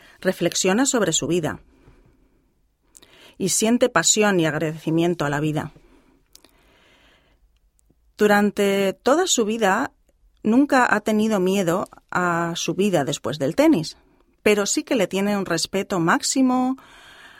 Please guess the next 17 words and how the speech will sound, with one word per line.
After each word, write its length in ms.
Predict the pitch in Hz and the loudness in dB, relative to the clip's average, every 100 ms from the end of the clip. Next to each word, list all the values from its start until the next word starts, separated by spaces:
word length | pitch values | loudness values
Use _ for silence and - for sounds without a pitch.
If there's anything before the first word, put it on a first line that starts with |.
| - _ _ | -20 _ _
porque 460 | 185 190 185 185 | 2 2 0 2
hay 140 | 165 220 | 4 4
muchos 400 | 247 262 214 - | 4 2 -2 -2
jugadores 500 | 269 208 214 220 185 | 2 2 2 -2 -4
de 120 | 151 | -4
tenis 480 | 220 247 254 262 - | 0 2 2 0 -2
que 140 | 180 | -4
tienen 300 | 170 190 214 | 0 0 0
problemas 500 | 196 165 170 190 185 | 0 0 2 2 0
con 160 | - 165 | 0 0
la 120 | 151 | 0
vida 400 | 208 214 147 151 - | 0 -2 -4 -8 -10
después 400 | 156 - 170 160 | -10 -4 -4 -2
de 80 | 147 | -6
su 160 | 151 | -8
carrera 380 | 135 147 139 131 | -6 -4 -4 -4
profesional. 680 | 147 135 139 117 175 190 | -6 -8 -8 -4 -2 -2